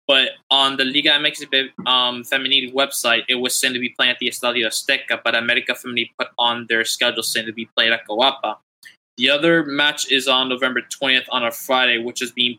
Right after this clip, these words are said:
played against Pachuca Femenil, also saying on the Liga M X Femenil website saying to be played at the Estadio Azteca, but the same is, thing is that the Femi-, America Femenil put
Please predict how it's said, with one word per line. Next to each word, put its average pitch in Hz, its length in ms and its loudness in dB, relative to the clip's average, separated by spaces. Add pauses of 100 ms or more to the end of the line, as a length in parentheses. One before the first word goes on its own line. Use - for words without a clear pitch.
played 123 380 4
against 120 320 -2
Pachuca 147 400 -4
Femenil, 147 480 0
also 131 380 2
saying 120 480 0 (220)
on 120 340 0
the 117 100 -2
Liga 123 280 2
M 120 120 0
X 120 220 -8
Femenil 117 260 -4
website 117 400 -4
saying 110 280 -8
to - 40 -20
be 113 160 -12
played 120 140 0
at - 40 -18
the 110 80 -6
Estadio 110 360 -4
Azteca, 107 580 -2 (140)
but 113 240 2 (480)
the 123 60 2
same 135 320 2
is, - 240 0 (160)
thing 123 240 2
is 117 200 0
that 117 260 4
the 113 100 4
Femi-, 120 440 0
America 123 340 0
Femenil 120 420 -4
put 127 120 0